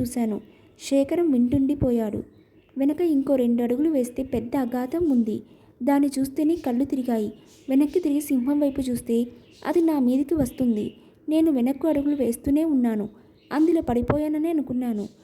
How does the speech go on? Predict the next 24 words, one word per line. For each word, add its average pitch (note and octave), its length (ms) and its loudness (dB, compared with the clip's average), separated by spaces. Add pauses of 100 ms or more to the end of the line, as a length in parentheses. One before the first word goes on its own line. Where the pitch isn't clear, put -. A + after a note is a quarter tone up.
(320)
కానీ D#4+ 220 2
ఎవరో C4+ 320 2
బలంగా B3 420 0
పట్టుకొని C#4+ 520 -2
ఆపారు. B3 460 -2 (1000)
గబగబా C4 580 2
చెబుతున్న C4 360 0
జయంతి B3 480 -2
ఊపిరి B3+ 320 -4
పీల్చుకోవడం B3+ 500 -2
కోసం C4 380 -2
ఆగింది. A#3+ 440 -2 (640)
"ఎంత C4 240 2
చిత్రమైన C#4+ 580 0
కళ?" C4+ 340 -2 (220)
అన్నాడు C4 320 0
శేఖరం. B3+ 500 -2 (520)
ఇంకా C4+ 280 2 (100)
చిత్రం D#4 520 0
ఏమిటంటే B3 680 0 (420)
ఆ D#4+ 100 0 (120)
చేతులు C#4 240 2
ఇప్పుడు C4+ 320 0
మీరు B3 440 0